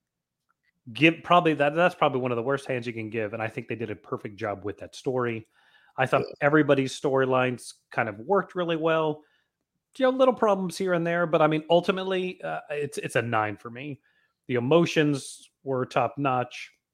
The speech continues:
Speaker 1: The acting's top notch. It's just like, it, you could tell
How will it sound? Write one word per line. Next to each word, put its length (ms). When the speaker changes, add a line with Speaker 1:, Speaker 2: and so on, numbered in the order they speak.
Speaker 1:
The 140
acting's 420
top 260
notch. 480
It's 380
just 220
like, 200
it, 240
you 360
could 200
tell 580